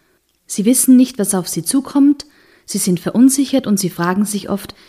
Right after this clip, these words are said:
wie sie damit umgehen sollen und worauf sie verzichten sollen. Die Diagnose bedeutet für viele Betroffene einschneidende Veränderungen in ihrem Leben. Auch Familienmitglieder, Freunde und Partner sind oftmals mit der Situation überfordert.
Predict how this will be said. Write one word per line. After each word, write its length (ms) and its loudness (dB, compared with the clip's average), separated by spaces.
wie 100 0
sie 120 2
damit 340 2
umgehen 320 2
sollen 420 0
und 140 0
worauf 320 0
sie 140 -10
verzichten 500 -4
sollen. 380 -4
Die 80 -2
Diagnose 640 2
bedeutet 500 -2
für 140 -4
viele 260 0
Betroffene 680 -4
einschneidende 720 0
Veränderungen 680 -2
in 140 -2
ihrem 300 0
Leben. 500 -4
Auch 140 -4
Familienmitglieder, 1080 2
Freunde 460 0
und 160 0
Partner 540 -4
sind 240 -6
oftmals 500 -2
mit 160 -4
der 60 -6
Situation 680 -6
überfordert. 760 -6